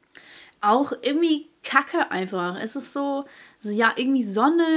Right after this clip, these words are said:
aber irgendwie auch gar nicht. Und dann ist irgendwie Wolken und,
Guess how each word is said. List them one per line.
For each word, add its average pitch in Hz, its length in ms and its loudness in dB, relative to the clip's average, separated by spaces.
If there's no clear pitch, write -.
aber 233 240 -2
irgendwie 247 240 2
auch 190 180 -6
gar 226 300 2
nicht. 294 500 4
Und 208 100 -6
dann 196 120 -6
ist 190 80 -12
irgendwie 202 300 -6
Wolken 262 800 -2
und, 214 220 -6